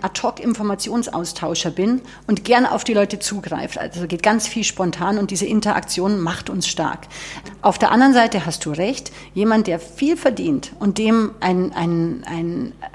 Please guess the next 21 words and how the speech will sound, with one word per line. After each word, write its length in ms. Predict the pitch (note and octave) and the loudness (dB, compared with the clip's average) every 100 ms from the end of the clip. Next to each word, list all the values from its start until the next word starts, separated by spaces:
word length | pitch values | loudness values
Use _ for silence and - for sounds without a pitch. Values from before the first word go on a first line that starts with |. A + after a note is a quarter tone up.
| - - C4 - D#3+ | -18 -18 -16 -16 -4
Grundverstand 880 | F3+ C4+ G4 - G3 - - F3 E3 | 4 6 4 2 2 4 0 0 -2
unterstellt 680 | E3+ D#3 D3+ - E3+ F3 | -6 -4 -6 -4 -4 -2
wird, 220 | G3+ A#3+ - - - - | -2 -4 -6 -16 -18 0
der 100 | F#3+ | 4
muss 300 | G#3+ D4+ - | 6 6 4
es 160 | B3+ - | 0 0
schaffen, 360 | G3 E3 G3 | 0 0 -4
sich 240 | E3+ F#3+ - | -6 -6 -4
zu 120 | F#3 | -2
managen. 460 | E3+ G3 A#3 - F#4 - - - - | 0 0 0 -4 -6 -14 -20 -18 -10
Und 220 | - A3 G#3+ | 0 2 6
der 200 | G#3 G3+ | 6 6
muss 280 | A3+ C4 | 4 4
auch 140 | A#3 F#3+ | 2 2
damit 280 | G#3 G3+ F3+ | 2 0 0
leben, 300 | F3+ A#3 A3+ | 0 0 0
dass 180 | G3 | 0
ich 120 | G#3+ F#3+ | 0 0
an 120 | F3+ | 2
seinem 260 | F#3 F3+ - | 2 0 2
Outcome 540 | G#3+ - - D3+ D3 | 0 -2 0 0 0